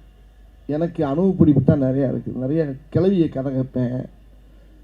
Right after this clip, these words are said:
தாத்தா பாட்டிகிட்டெல்லாம் உட்காந்து கதை கேட்டுட்டு அது நிறையா வாங்கிக்கிருவேன். ஒரு பழைய நடிகராக இருந்தாலும் அவங்க தான் சொல்லுவாங்க. இப்படி பூரா சொல் புத்தி, எனக்கு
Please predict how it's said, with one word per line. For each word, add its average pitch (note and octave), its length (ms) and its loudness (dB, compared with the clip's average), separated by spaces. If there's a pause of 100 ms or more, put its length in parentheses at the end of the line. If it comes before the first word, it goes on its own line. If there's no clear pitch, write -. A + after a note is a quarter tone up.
தாத்தா C#3+ 540 0
பாட்டிகிட்டெல்லாம் C#3 680 2
உட்காந்து C#3 300 -4
கதை C3+ 280 -2
கேட்டுட்டு C3 540 -2 (1900)
அது G3 360 6
நிறையா E3+ 440 4
வாங்கிக்கிருவேன். C3+ 720 -4 (180)
ஒரு D3 180 0
பழைய D#3 300 4
நடிகராக E3 380 0
இருந்தாலும் D3 300 -4
அவங்க C#3 160 -2
தான் D3 160 0
சொல்லுவாங்க. C3 600 -2
இப்படி E3+ 220 -4
பூரா G#3 480 -4 (1500)
சொல் A3 240 8
புத்தி, - 280 4
எனக்கு C3+ 720 -4